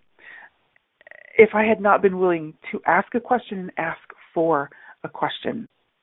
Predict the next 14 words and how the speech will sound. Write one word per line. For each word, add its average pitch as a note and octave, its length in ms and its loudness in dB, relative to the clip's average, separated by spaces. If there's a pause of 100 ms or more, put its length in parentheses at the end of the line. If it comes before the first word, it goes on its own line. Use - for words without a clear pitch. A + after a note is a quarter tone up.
(420)
It, - 260 0
it A3 140 8
was G3 160 2 (320)
so G#3+ 300 0
essential F3+ 720 -6 (460)
that E3+ 160 2
I E3 120 6
kept - 400 -4
choosing D3+ 460 -4 (160)
to F3+ 120 -6
ask. C3+ 180 -2 (1300)
And F3+ 480 4 (1300)
the G#3 80 -4
question A3 600 -2